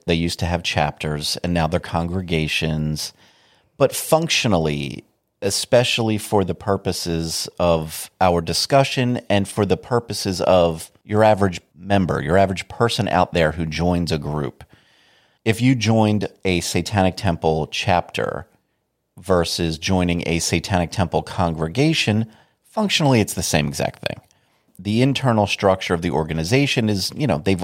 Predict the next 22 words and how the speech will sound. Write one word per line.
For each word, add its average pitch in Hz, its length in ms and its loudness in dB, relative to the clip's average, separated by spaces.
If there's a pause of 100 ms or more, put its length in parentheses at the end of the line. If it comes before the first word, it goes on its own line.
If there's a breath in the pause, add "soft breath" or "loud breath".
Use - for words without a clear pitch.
organized 113 640 4
things 101 220 0
a 92 60 2
little 90 200 2
differently 90 440 -2
behind 85 420 -2
the 80 60 -6
curtain. 110 500 -4 (460 soft breath)
But 98 500 2 (360)
when 127 180 -2
you're 131 160 4
just 104 480 2
Joe 104 260 4
Smith 95 580 2
in 87 240 0
Mississippi 87 800 0
and 85 140 0
you 82 100 0
join 90 320 0
your 85 140 0
local 85 340 0
congregation, 95 920 -2